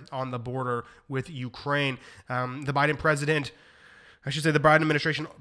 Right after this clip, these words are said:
says they are just, they're trying to seek at least ten billion dollars from Congress to assist the Ukrainian growing humanitarian crisis and defense assistance.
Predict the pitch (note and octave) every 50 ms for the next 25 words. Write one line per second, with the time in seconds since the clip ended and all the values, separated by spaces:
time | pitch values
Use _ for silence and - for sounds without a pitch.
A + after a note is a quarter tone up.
0 | - - - - - D#3+ D#3+ D#3 C#3 D3+ D3 C#3 C#3 C#3+ C3 B2+ A#2+ - - -
1 | D3 C3+ - - F3 F3 F#3 F#3 D#3+ C#3+ - E3 D#3 D3+ C#3+ C#3+ D3 C#3 - -
2 | D#3 D3 C#3+ D3 C#3+ C#3 C3+ C3 B2+ C3 B2+ A#2+ - C#3 C3 B2 - C#3 C3 C3
3 | B2+ C3 - - - B2+ A#2 - - C#3 B2+ - - B2+ B2 B2 B2 B2 A#2 -
4 | - C#3+ C#3 C3+ C3+ C3+ C3+ C3+ C3 C3+ C3 C3+ E3+ F3+ D#3 C3 A#2+ C3 C3+ B2+
5 | B2+ B2 A#2 B2 A#2+ A#2+ A#2+ A#2 A#2+ A#2+ A#2 A#2 A2+ - C3+ C3+ C3 - - C3+
6 | A#2+ - B2+ A#2+ A2+ - D3 C#3+ C#3 C#3 B2+ - C3+ C3 - - C#3+ C#3 C3+ -